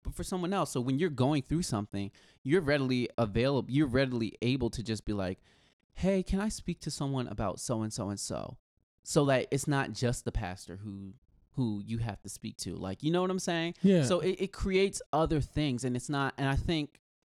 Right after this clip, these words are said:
Speaker 1: I, I understand why people are so concerned on this whole crooked thing. Like, I, I get it. People want to see where their money goes, but, um,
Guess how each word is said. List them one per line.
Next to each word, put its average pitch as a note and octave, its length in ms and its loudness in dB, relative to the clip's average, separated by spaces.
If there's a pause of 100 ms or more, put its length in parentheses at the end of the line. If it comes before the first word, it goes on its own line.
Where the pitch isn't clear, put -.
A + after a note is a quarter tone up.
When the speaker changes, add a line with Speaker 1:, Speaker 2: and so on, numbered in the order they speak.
(1120)
Speaker 1:
I, E3 220 6
I D#3 220 2
understand F3 500 0
why C3+ 140 2
people C3 340 -2
are A#2+ 60 -6
so C3+ 240 -6
concerned B2 460 -10
on G#2+ 100 -6
this G#2 140 -8
whole G#2 420 -2
crooked - 580 -2
thing. F#2+ 300 -4
Like, F#2 340 -6
I, - 240 2
I A#2 80 0
get G2 240 -2
it. F#2 140 -8 (420)
People B2+ 320 0
want G#2+ 200 -2
to G2 100 -12
see A2+ 280 -6
where G2+ 160 -4
their G#2 120 -2
money G2+ 260 -4
goes, F#2+ 540 -4
but, G2+ 360 -2
um, G2 340 -4